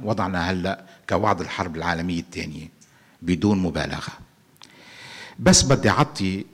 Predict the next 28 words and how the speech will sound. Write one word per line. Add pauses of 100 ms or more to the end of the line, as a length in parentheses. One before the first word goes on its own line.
هالصورة
تتبرهننا
بالأزرق
الفاتح (340)
الاستثمارات (880)
بالانفراستراكتور
الغاز
قديش
قوية. (380)
على
فكرة،
بتعرفوا
انتو (200)
بريطانيا
ميتين
وخمسين
ألف
كيلومتر
مربع،
ستين
مليون
نسمة، (420)
ألمانيا (100)
ثمانين
مليون
نسمة،
ثلاثمية
وخمسين